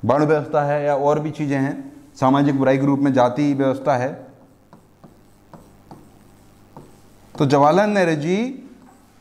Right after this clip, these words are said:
इन प्रणालियों के साथ एकता के रूप में संस्कृति को अस्वीकार करते हैं। बोले तो जवाहरलाल नेहरू जी कहते हैं कि जो वर्तमान की आधुनिक संस्कृति है, वो वर्ण व्यवस्था आधारित और जीव-, इस टाइप की negative भावनाओं से जुड़ी हुई जोड़कर नहीं देखा जाना चाहिए।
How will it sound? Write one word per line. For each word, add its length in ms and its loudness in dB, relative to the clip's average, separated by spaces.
इन 180 6
प्रणालियों 460 2
के 80 -2
साथ 320 -2
एकता 340 0
के 100 -2
रूप 200 0
में 120 -2
संस्कृति 520 -2
को 80 2
अस्वीकार 380 0
करते 300 -6
हैं। 240 -8
बोले 200 4
तो 300 0
जवाहरलाल 360 2
नेहरू 180 2
जी 100 -4
कहते 260 0
हैं 100 -2
कि 60 -2
जो 80 -4
वर्तमान 380 -2
की 80 0
आधुनिक 340 2
संस्कृति 480 -2
है, 380 0
वो 100 2
वर्ण 180 4
व्यवस्था 360 2
आधारित 320 0
और 80 -2
जीव-, 360 -10
इस 180 -12
टाइप 200 -6
की 420 -8
negative 380 0
भावनाओं 380 0
से 440 -2
जुड़ी 260 0
हुई 460 -2
जोड़कर 320 2
नहीं 200 -2
देखा 200 0
जाना 200 0
चाहिए। 380 -10